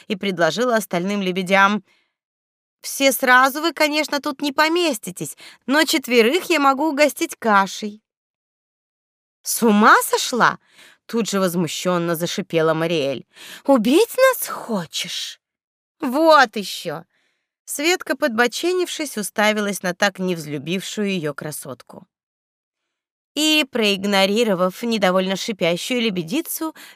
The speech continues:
девушка отправилась в свой запечный угол, чтобы с помощью прищёлкиваний, притопываний и прочих нехитрых манипуляций получить миску недоваренного пшена. «Пробовать будешь?» —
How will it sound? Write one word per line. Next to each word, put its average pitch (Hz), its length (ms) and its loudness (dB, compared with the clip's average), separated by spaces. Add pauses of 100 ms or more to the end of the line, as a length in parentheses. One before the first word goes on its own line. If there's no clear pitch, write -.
девушка 311 520 0
отправилась 311 560 0
в - 60 -10
свой 247 200 -2
запечный 240 680 -4
угол, 151 560 -2 (880)
чтобы 156 280 -8
с - 80 -10
помощью 147 460 -8
прищёлкиваний, 247 1200 -2
притопываний 175 960 -2
и - 140 -10
прочих 143 540 -10
нехитрых - 520 -16
манипуляций 180 760 -6
получить - 580 -6
миску 226 400 -6
недоваренного 143 800 -4
пшена. - 520 -16 (1500)
«Пробовать 226 460 2
будешь?» — 370 520 2